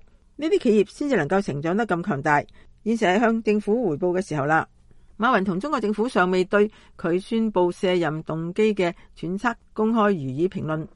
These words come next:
好多人認為喺中國面對美國特朗普政府嚴厲嘅貿易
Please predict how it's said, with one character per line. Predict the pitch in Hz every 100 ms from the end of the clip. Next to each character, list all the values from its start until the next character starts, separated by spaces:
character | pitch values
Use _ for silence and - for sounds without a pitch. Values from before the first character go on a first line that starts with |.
| - -
好 | - 302
多 |
人 | 370 160
認 | 156
為 | 156 143 - - -
喺 | 160
中 | 202 226
國 | 190
面 | 165 170
對 | 170 180
美 | 165 175
國 | 190 175
特 | 160
朗 | 160 185
普 | 208
政 | 208 175
府 | 170 190 208
嚴 | 160 151 156
厲 | 165
嘅 | 165 185
貿 | 180 160
易 | 160